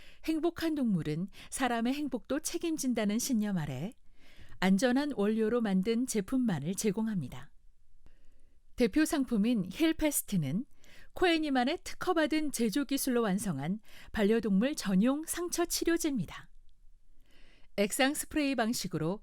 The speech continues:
간편하고 위생적으로 상처를 관리하는 데 도움을 주며 반려동물들이 심하게 핥는 부위나 사타구니, 엉덩이 등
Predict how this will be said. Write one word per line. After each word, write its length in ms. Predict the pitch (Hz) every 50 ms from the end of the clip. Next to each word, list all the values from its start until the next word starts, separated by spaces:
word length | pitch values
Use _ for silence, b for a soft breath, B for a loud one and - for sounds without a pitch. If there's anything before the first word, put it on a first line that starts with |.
| B B B B B
간편하고 840 | - 214 196 196 - 226 214 196 185 170 165 - 214 220 214 165 - -
위생적으로 720 | 180 202 240 - 285 262 240 - 220 190 - 208 226 269
상처를 480 | 302 - 330 339 330 - 330 294 294 311
관리하는 500 | - 208 208 190 190 208 208 196 190 185
데 120 | 185 190
도움을 400 | 190 - 196 175 175 175 180 170
주며 440 | - - 147 131 127 127 143 202 - - b b b b b b b b b b b b
반려동물들이 920 | - 226 208 240 277 285 294 269 269 262 262 208 233 220 233 233 240 269
심하게 560 | 285 - - - 339 339 339 330 330 - - 311
핥는 400 | 311 311 339 339 320 320 302 277
부위나 500 | 254 208 165 139 131 139 143 156 185 214 B B B B B B
사타구니, 800 | B - - - - - 359 339 - 240 185 139 123 113 - - b b b b
엉덩이 440 | - 160 170 170 160 202 185 151 135 -
등 240 | 160 170 214 269